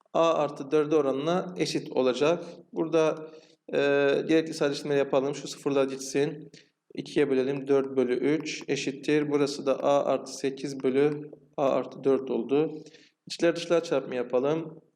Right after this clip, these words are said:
Dört A artı on altı eşittir üç A artı yirmi dört. Buradan A eşittir sekiz çıkar.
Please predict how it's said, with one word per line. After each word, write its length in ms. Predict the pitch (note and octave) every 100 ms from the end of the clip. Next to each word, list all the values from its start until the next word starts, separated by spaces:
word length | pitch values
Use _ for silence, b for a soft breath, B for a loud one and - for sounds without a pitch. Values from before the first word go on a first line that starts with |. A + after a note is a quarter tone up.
| - _ C#3 C3+
Dört 380 | C#3+ D3+ D#3 -
A 200 | C#3 C3+
artı 320 | C3+ B2+ -
on 180 | - C3+
altı 320 | C3 B2 -
eşittir 880 | - A#2+ C3+ - - A#2 A#2 - - _ _ - _ _ _ -
üç 220 | C#3+ C#3+ D3
A 200 | C3 -
artı 300 | B2 - C3
yirmi 340 | C3 C#3 C3+
dört. 560 | D3 D3+ D3+ - - _ _ _ _ _ -
Buradan 300 | D3 D3+ D3+
A 200 | D#3 D3
eşittir 760 | - - - D#3+ E3 - - _ _ _ _ _ _
sekiz 640 | - E3 D#3+ E3 D3 -
çıkar. 600 | - C3 C3 E3 - -